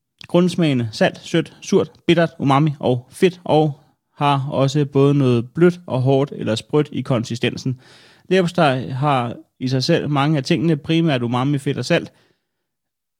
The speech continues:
så det vil sige halvdelen, og får rigtig godt modspil af noget syrligt. Både mayonnaise og remoulade har syre og masser, og passer derfor godt til leverpostejen, siger smagsdommeren til Søndagsavisen. <clears throat>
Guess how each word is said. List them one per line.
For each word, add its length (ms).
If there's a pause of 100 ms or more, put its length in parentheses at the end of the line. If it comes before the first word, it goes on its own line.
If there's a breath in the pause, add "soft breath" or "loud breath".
(120)
så 120
det 60
vil 80
sige 140
halvdelen, 420 (320)
og 140
får 180
rigtig 260
godt 160
modspil 400
af 80
noget 160
syrligt. 400 (100)
Både 120
mayonnaise 300
og 40
remoulade 360
har 160
syre 320
og 140
masser, 440 (220)
og 160
passer 220
derfor 240
godt 180
til 120
leverpostejen, 460
siger 280
smagsdommeren 500
til 180
Søndagsavisen. 540 (200)
<clears throat> 460